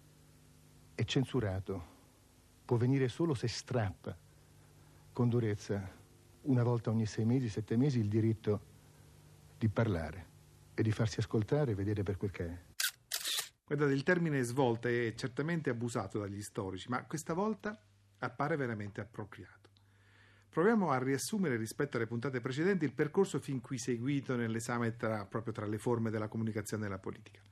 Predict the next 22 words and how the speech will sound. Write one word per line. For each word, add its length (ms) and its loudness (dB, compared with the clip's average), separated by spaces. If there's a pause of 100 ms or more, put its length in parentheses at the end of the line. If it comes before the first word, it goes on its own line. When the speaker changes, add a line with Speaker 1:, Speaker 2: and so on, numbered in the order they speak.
(240)
Speaker 2:
Sostanzialmente, 920 2
riconducendolo 920 -6 (320)
a 80 -8
una 180 -6
formula, 520 2
a 20 -4
uno 220 -4
slogan, 440 0 (260)
la 120 -2
politica 480 2
era 220 0
riuscita 400 -4
a 20 -2
dettare 400 -4
i 100 -4
tempi 360 0
e 20 2
i 60 0
modi 420 -2 (280)
alla 220 4
comunicazione 640 -6
televisiva. 560 -12